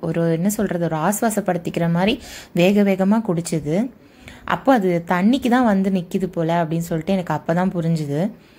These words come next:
இந்த வெயில் காலத்துல வந்து வாயில்லா ஜீவனுக்கு தண்ணி வைங்க தயவு செஞ்சு. ஏன்னா நம்மளுக்கெல்லாம் வந்து வாயை திறந்து கேட்க முடியுது, அதுங்களால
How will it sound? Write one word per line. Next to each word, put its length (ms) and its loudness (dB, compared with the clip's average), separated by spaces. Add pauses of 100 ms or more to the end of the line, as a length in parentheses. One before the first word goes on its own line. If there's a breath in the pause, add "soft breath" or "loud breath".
(220 loud breath)
இந்த 160 0
வெயில் 300 2
காலத்துல 400 2
வந்து 580 0
வாயில்லா 380 0
ஜீவனுக்கு 600 -2
தண்ணி 340 0
வைங்க 320 -2
தயவு 320 -2
செஞ்சு. 380 -4 (420 loud breath)
ஏன்னா 360 2 (800)
நம்மளுக்கெல்லாம் 540 2
வந்து 240 2
வாயை 260 2
திறந்து 320 0
கேட்க 300 0
முடியுது, 260 0
அதுங்களால 520 2